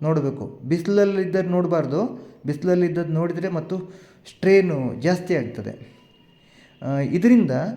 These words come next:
ಆ, ಈ ರೀತಿ ಕ್ರಮ ತೆಗೆದುಕೊಳ್ಳೋದ್ರಿಂದ ಸ್-, ವರ್ಕ್‌ಲೋಡ್ ಜಾಸ್ತಿಯಾಗಿ ಬರುವಂತಹ ತಲೆನೋವು ಏನಿದೆ,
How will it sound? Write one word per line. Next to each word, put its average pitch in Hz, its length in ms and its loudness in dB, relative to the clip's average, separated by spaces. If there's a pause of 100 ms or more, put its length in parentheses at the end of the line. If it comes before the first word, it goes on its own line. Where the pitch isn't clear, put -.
(460)
ಆ, 156 380 -2
ಈ 156 300 -2
ರೀತಿ 208 560 0
ಕ್ರಮ 175 220 2
ತೆಗೆದುಕೊಳ್ಳೋದ್ರಿಂದ 165 800 -2
ಸ್-, - 1120 -12
ವರ್ಕ್‌ಲೋಡ್ 190 720 6
ಜಾಸ್ತಿಯಾಗಿ 190 640 2
ಬರುವಂತಹ 180 540 0
ತಲೆನೋವು 165 480 -2
ಏನಿದೆ, 156 680 -2